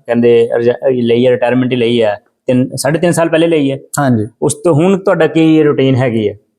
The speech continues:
Speaker 1: ਇਸ ਟਾਈਮ?
Speaker 2: ਦੇਖੋ, ਮੈਂ ਨਾ ਜ਼ਿੰਦਗੀ 'ਚ ਇੱਕ ਚੀਜ਼ ਮਹਿਸੂਸ ਕੀਤੀ ਹੈ, ਜਿੱਦਾਂ ਮੈਨੂੰ ਲੱਗਿਆ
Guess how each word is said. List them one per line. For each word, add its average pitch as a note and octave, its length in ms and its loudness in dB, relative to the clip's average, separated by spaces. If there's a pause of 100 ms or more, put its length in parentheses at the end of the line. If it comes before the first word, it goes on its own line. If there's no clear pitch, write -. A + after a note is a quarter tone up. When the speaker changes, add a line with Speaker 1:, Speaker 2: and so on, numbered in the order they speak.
(220)
Speaker 1:
ਇਸ - 100 -2
ਟਾਈਮ? G3+ 160 -2
Speaker 2:
ਦੇਖੋ, A#3+ 260 2
ਮੈਂ G3+ 300 2
ਨਾ A3+ 120 0
ਜ਼ਿੰਦਗੀ E3 340 0
'ਚ D#3 140 -4
ਇੱਕ D#3 120 -4
ਚੀਜ਼ C#3+ 220 0
ਮਹਿਸੂਸ C3 400 0
ਕੀਤੀ - 320 -4
ਹੈ, D3 60 2
ਜਿੱਦਾਂ C3 200 0
ਮੈਨੂੰ C3+ 340 2
ਲੱਗਿਆ A#2+ 360 0